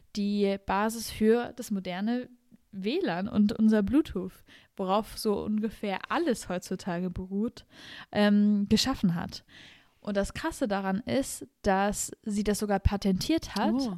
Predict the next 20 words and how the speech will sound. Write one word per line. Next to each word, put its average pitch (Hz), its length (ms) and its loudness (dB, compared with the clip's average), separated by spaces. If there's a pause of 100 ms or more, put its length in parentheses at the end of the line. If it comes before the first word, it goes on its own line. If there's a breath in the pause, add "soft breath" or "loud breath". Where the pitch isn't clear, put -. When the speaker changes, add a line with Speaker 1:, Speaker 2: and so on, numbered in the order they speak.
Speaker 1:
aber 208 440 0
es - 120 -6
einfach 220 400 -4
ohne 233 280 2
ihre 226 180 0
Zustimmung 214 600 2
benutzt 214 380 4
g-, - 140 -14 (600)
wurde, 180 440 -8 (840 soft breath)
weil 196 200 6
sie 226 100 4
nicht 226 160 2
ernst 226 260 -4
genommen 180 160 -4
Speaker 2:
Okay. 175 100 -8
Speaker 1:
worden 180 160 -4
ist. - 260 -8 (160)
Speaker 2:
Wahnsinn. 170 720 -8 (520)
Speaker 1:
Und, 202 420 2 (300)
ähm, 196 640 2